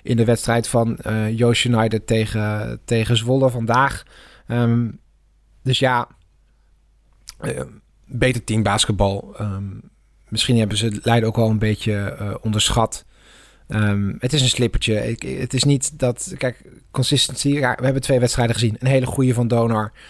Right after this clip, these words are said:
en, eh, gewoon een slechte wedstrijd van Donar. Ehm, aan individuele kwaliteit ligt het niet.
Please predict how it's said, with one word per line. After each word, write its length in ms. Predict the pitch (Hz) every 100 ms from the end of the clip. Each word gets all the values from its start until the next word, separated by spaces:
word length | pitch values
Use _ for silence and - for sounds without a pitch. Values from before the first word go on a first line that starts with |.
| - -
en, 400 | 127 117 117 -
eh, 320 | 107 104 104
gewoon 220 | 117 107
een 80 | 104
slechte 360 | 123 123 104
wedstrijd 420 | 110 104 - 101 -
van 120 | 107
Donar. 420 | 98 98 101 104 - - - -
Ehm, 320 | 104 101 98 - - _ _ - - - _ _ _ _
aan 120 | 135
individuele 640 | 165 170 143 147 143 143 135
kwaliteit 520 | - 131 - 135 135
ligt 260 | 117 131 -
het 100 | -
niet. 340 | 104 95 -